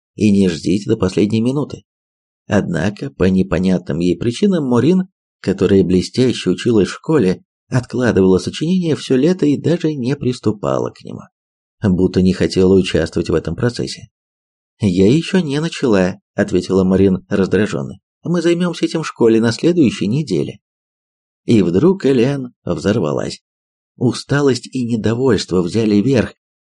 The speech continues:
и она сердито ответила: «В чём дело?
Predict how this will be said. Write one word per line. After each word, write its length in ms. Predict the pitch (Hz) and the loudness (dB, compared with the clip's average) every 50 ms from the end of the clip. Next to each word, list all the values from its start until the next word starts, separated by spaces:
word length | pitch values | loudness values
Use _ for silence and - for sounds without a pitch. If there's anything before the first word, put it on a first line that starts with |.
| _ _ _ | _ _ _
и 120 | - 113 113 | -2 0 0
она 260 | 104 107 120 147 147 | 2 0 0 -2 -4
сердито 480 | 135 - 123 117 107 110 139 123 - 120 | -4 -2 -4 -4 -2 -2 -2 -2 -2 -2
ответила: 500 | - - 98 87 - - 71 - - - _ _ _ _ _ _ _ _ | -2 0 -2 -2 -2 -4 -8 -10 -12 -14 _ _ _ _ _ _ _ _
«В 160 | _ - - - | _ -20 -18 -10
чём 340 | - - 90 95 98 95 | -4 -2 0 0 0 0
дело? 380 | 87 107 151 165 135 104 85 - | 0 0 2 2 2 0 -4 -6